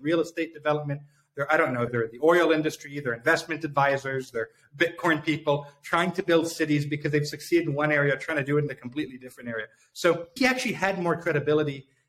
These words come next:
and he got together with an investment advisor called Harry Schultz, who was an interesting guy, who was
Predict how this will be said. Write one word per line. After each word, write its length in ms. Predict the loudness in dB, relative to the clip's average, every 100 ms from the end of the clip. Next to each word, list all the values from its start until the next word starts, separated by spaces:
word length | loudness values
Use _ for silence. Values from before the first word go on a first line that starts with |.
| _
and 100 | -6
he 300 | -6 -2 0
got 320 | 2 2 2 -4
together 580 | 0 2 4 2 0 -8 _
with 260 | -6 -6 -6 -2
an 120 | 0
investment 540 | 4 4 2 0 -6
advisor 420 | -2 2 2 2
called 260 | -2 -2 -4 0
Harry 320 | 2 4 2
Schultz, 800 | -2 -2 -2 -2 -10 -12 -12 -12 -6
who 60 | 0
was 140 | 0
an 100 | 0
interesting 460 | -8 -14 -14 -8 0
guy, 180 | 2 2
who 160 | 0
was 380 | 2 4 2 -4